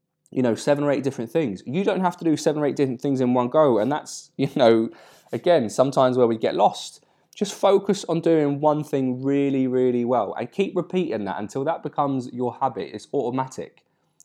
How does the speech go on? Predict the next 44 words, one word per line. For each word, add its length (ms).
You 120
just 220
know 300
that 120
you 100
need 180
to 80
do 160
that, 160
or 40
you 160
just, 180
it 140
just 140
happens, 420
you 80
know, 100
waking 380
up 180
at 60
the 60
same 260
time 220
every 180
day. 180
That's 200
your 100
first 420
goal, 300
okay? 300
Can 240
you 60
do 140
that 140
for 120
a 40
week? 240
Can 140
you 60
do 120
that 140
for 80
two 220
weeks? 500